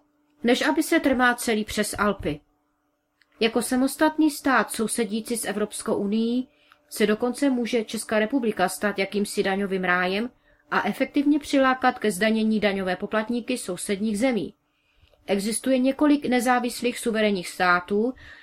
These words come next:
které sousedí s Evropskou unií, například Andorra a Švýcarsko, které do Evropské unie nikdy nevstoupily,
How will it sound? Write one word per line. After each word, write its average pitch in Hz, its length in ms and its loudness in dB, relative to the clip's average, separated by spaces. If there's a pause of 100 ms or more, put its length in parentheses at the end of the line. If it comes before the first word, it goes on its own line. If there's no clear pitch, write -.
(100)
které 214 280 2
sousedí 226 480 -4
s - 80 -8
Evropskou 220 500 -2
unií, 254 460 2 (340)
například 202 560 -2
Andorra 226 600 0
a 190 80 -2
Švýcarsko, 208 840 -4 (220)
které 202 240 2
do 185 100 0
Evropské - 440 -4
unie 196 400 -2
nikdy 180 400 0
nevstoupily, 196 760 -2